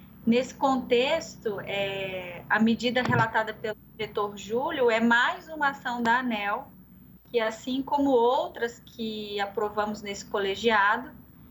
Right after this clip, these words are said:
segue alguns princípios norteadores, né, que visam a redução desse impacto, é, da pandemia no setor elétrico, sem comprometer o futuro pós-crise, que é algo que a gente tem bastante preocupação.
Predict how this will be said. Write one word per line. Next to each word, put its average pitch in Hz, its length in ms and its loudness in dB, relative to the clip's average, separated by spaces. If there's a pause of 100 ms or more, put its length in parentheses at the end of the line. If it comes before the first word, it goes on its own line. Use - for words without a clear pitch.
(220)
segue 262 380 0
alguns 285 340 0
princípios 294 480 -10
norteadores, 269 1040 0
né, 202 360 -10
que 240 180 -8
visam 214 720 -4
a 196 60 0
redução 233 800 0
desse 226 380 -2
impacto, 262 800 0 (640)
é, 190 400 -12 (160)
da 208 100 0
pandemia 220 520 2
no 226 80 -2
setor 226 320 -2
elétrico, 247 720 0
sem 294 260 -2
comprometer 302 1120 2
o 302 80 -8
futuro 294 460 -6
pós-crise, 240 800 0 (380)
que 196 80 -14
é - 20 -8
algo 185 180 -8
que - 80 -14
a 196 40 -12
gente 202 220 -14
tem 208 120 -10
bastante 208 420 -4
preocupação. 214 880 -2